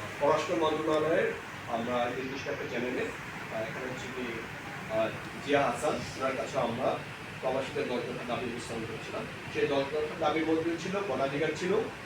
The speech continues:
আরেকটা গুরুত্বপূর্ণ একটা যেটা, আহ, দাবি ছিল, সেটা হচ্ছে প্রবাসীদেরকে যে আমরা রেমিটেন্স পাঠাচ্ছি, বৈধ পথে যে রেমিটেন্স পাঠাচ্ছি, তার এগেইনস্টে আমরা যেন একটা প্রভিডেন্ট ফান্ড ওই আকারে একটা কিছু একটা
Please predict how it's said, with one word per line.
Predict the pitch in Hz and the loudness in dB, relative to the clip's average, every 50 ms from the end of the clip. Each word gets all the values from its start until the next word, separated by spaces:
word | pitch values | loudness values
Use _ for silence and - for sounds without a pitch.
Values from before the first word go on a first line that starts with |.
| - - - - | -12 -10 -4 2
আরেকটা | - - 165 151 - 214 | 6 6 6 6 4 2
গুরুত্বপূর্ণ | 190 160 170 - - - - - - 196 196 | 2 2 2 0 0 -2 -4 -4 4 4 4
একটা | 185 - 196 | 6 6 2
যেটা, | 170 175 170 190 185 - - - - - | 2 2 2 0 0 0 -4 0 2 2
আহ, | - 127 | 4 6
দাবি | - 139 - 160 165 | 6 6 8 8 6
ছিল, | - - 196 214 - | 4 4 2 2 2
সেটা | - - 226 226 | 2 4 4 4
হচ্ছে | - - - 196 196 226 - - - - - - - - - - - - - - - - - - - | 4 4 4 4 2 2 2 0 -4 -8 -8 -8 -8 -8 -8 -8 -8 -8 -8 -8 -8 -8 -8 2 6
প্রবাসীদেরকে | 151 156 165 160 - 196 185 175 185 185 - 208 226 233 247 - - - - - - - - - - - | 6 8 8 8 6 4 4 4 4 4 4 2 2 2 2 2 -2 -6 0 4 12 12 12 12 12 12
যে | - - - - | 10 12 12 10
আমরা | 170 - - 160 160 143 | 10 8 8 6 6 8
রেমিটেন্স | 143 151 170 165 190 190 - - - | 6 6 6 6 4 4 2 2 4
পাঠাচ্ছি, | - - - - - - 160 - | 4 4 4 4 2 2 0 2
বৈধ | - 135 135 - 160 156 | 2 2 2 2 2 2
পথে | 165 160 - 175 | 2 2 2 0
যে | 151 143 139 120 | 2 2 2 2
রেমিটেন্স | 117 117 123 131 147 151 147 - | 2 2 2 2 2 0 0 2
পাঠাচ্ছি, | - 139 - - - - 208 220 - - - - - - | 2 2 2 2 -4 -4 -6 -6 -6 -6 -8 -8 -4 2
তার | 143 143 147 147 147 - 143 | 6 8 8 8 8 6 2
এগেইনস্টে | 147 147 113 113 - - - - 214 - | 2 2 4 2 2 2 2 2 4 4
আমরা | - - 131 127 131 135 | 4 4 4 2 0 0
যেন | 135 139 139 139 160 151 - - - - - - | 2 2 2 4 4 2 2 0 -4 -6 -2 -2
একটা | 165 160 - - 190 - - - - - - 165 | -2 -2 0 4 4 4 4 2 -4 -6 0 4
প্রভিডেন্ট | 160 160 156 160 156 160 160 165 165 - - - | 4 4 6 6 6 6 6 6 4 2 0 2
ফান্ড | 156 160 160 - - - - - - 156 | 4 4 4 4 2 -4 -8 -6 2 4
ওই | 165 165 | 6 6
আকারে | 165 151 - 156 165 165 160 | 6 6 6 6 4 6 6
একটা | 143 - 147 151 | 4 2 2 -4
কিছু | 143 - - - - | -6 -6 -4 -2 -2
একটা | 143 143 143 | -2 -2 -4